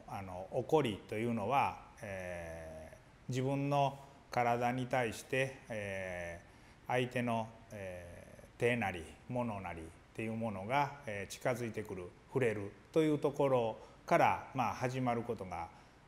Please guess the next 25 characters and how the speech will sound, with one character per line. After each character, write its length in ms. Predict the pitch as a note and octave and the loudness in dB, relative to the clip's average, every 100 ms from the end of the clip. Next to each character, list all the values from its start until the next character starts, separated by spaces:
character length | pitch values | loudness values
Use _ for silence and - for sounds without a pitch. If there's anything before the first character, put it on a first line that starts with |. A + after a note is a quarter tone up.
| - | 2
多 220 | D3+ D3+ | 6 6
い 160 | A#2+ E2 - - - | 4 -2 -12 -12 -2
と 80 | |
い 100 | B2 A#2+ | 0 2
う 20 | |
中 280 | G#2 G2+ C#3+ | 0 2 0
で 80 | F#2 | 0
で 120 | E2+ | -6
す 80 | - | -6
ね、 220 | B2 B2+ - - | -6 -8 -12 -6
え 360 | G2+ F#2+ F2+ | -4 -2 -4
ー、 20 | |
自 120 | F#2 A2+ | -4 -4
分 160 | A#2 | -2
の 60 | A#2+ | 0
体 320 | C3 B2+ B2 | 2 2 2
に 120 | B2 | 0
対 260 | A#2+ B2 A2+ | 0 0 0
し 80 | - | -2
て 120 | C#3+ | 0
伸 140 | B2 | 0
び 100 | A#2 | -2
て 120 | A2+ | -4
き 100 | A2+ | -4
た 240 | G#2 F2+ | -2 -2